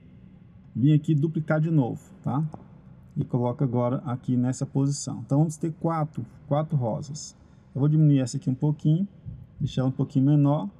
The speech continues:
e colocar mais nessa direção aqui. Pronto, já tenho as minhas rosas aqui. Bom, aí eu clico aqui fora. É, pra adicionar um novo objeto, basta vir aqui no sinal de mais, né?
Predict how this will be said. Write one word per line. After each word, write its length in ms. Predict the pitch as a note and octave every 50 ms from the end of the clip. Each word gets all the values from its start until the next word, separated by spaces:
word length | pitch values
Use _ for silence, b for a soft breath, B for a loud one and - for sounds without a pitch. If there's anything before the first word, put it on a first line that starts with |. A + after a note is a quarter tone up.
| - - - - - - - - - D3+
e 40 |
colocar 380 | D3 - D3+ D3 C#3+ - C#3+ C#3
mais 320 | C3+ C3+ C3+ C3+ C#3 C3+
nessa 220 | C3 C#3 C3+ - D3
direção 460 | C3+ C#3 C#3 C#3 C#3 - C#3+ C#3 C#3+
aqui. 200 | D3 - - - C#3 - - - - - - - - - -
Pronto, 380 | - C3 C#3 D3+ E3 D#3 - C#3
já 100 | C#3 C3+
tenho 360 | C3+ - - C3 C3+ C#3 C#3+
as 40 | C#3
minhas 480 | C#3 C#3 C#3+ C#3+ C#3+ C#3+ - - - - - - - - - - - - - -
rosas 400 | - A2+ A#2+ B2+ C3+ C3 B2+ C3
aqui. 340 | C#3+ D#3+ D#3 D#3 - C#3+ D3+ D#3 - - - - - - - - - -
Bom, 240 | - B2+ B2+ A#2+ - - - - - - - - - - - - - - -
aí 80 | B2+ C#3+
eu 80 | D#3+
clico 260 | D#3 - D#3+ E3 D#3+
aqui 160 | D#3+ D3+ - D#3
fora. 400 | - - D#3 D3 D#3+ E3+ F#3+ G#3 - - - - - - - - - - - - - - -
É, 160 | - B2+ A#2+
pra 360 | A2 - - D#3 F#3 G#3 G#3+ G3+
adicionar 440 | F3 E3 D3+ - E3 D#3+ D#3 C#3+
um 60 | C#3+ C#3
novo 220 | C#3 C#3 C#3 C#3+
objeto, 500 | D3 D3+ D#3 C#3 C#3 D#3 E3 F#3+ - -
basta 280 | C#3 C3+ C3 - - B2+
vir 140 | B2+ C3+
aqui 140 | C3+ - C3+
no 40 | C3
sinal 240 | C3+ - - B2+ B2
de 120 | B2+ D3+
mais, 360 | D3+ C#3+ C#3+ D#3 F#3+ G3+ E3+
né? 200 | D3 C#3+ D#3 G3+